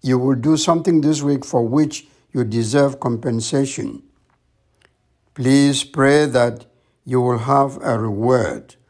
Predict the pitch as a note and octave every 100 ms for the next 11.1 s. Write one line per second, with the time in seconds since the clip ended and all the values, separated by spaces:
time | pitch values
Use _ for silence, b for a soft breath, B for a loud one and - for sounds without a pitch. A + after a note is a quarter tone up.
0 | _ _ - G#2+ A2+ G2+ B2 C3+ B2+ B2+
1 | A2 - _ - G#2+ G2+ G#2+ B2+ F#2 -
2 | _ _ _ _ _ _ _ _ _ _
3 | _ _ _ _ _ D3 D#3+ E3+ D#3 D#3
4 | F3 E3+ F3 F3 C3+ C3 D3+ D3+ D#3 D3+
5 | - - _ _ _ _ - C3+ C3+ A#2+
6 | E3 E3 E3 C#3+ A#2+ C#3 C3+ C3 - _
7 | - - F#3+ F3+ D#3 C3 - - _ _
8 | _ _ _ _ _ _ _ _ _ _
9 | _ - B2+ D3 D#3 C3 C#3+ C3+ C3+ D#3+
10 | F3+ F#3 D3+ F3 F3 - D#3 D#3 A#2 F#2
11 | -